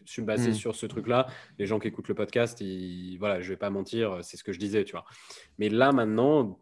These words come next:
Speaker 1: Thibodeau, il est un peu en train de me donner tort. Après, est-ce que c'est parce qu'on est encore sur une sorte de phase un peu pré-saison et on, on sait pas trop où on en est ?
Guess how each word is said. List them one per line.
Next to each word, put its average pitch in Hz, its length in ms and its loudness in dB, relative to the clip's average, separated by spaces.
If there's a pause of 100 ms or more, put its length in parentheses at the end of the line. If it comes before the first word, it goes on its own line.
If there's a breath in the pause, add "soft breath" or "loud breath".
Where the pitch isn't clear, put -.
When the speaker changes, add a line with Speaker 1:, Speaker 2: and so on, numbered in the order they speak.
Speaker 1:
Thibodeau, 113 380 0
il 113 80 2
est 101 40 0
un 95 140 -4 (140)
peu 135 80 -2
en 131 140 2
train 123 120 -4
de 117 60 0
me 113 80 2
donner 104 240 2
tort. 127 320 4
Après, 110 340 -4
est-ce 107 140 -10
que 120 120 -2
c'est 110 200 -2
parce 107 240 -6
qu'on 101 140 -4
est - 20 -2
encore 101 320 -2
sur 107 140 -6
une 98 80 -4
sorte 101 160 -4
de 98 60 -6
phase 104 200 -6
un 101 80 -4
peu 117 140 -6
pré-saison 113 600 -2
et 92 140 -2
on, 92 140 -8 (160)
on 95 100 -8
sait 107 140 -10
pas 110 100 -2
trop 120 160 -4
où 113 80 0
on 107 140 2
en 107 100 0
est ? 113 220 -2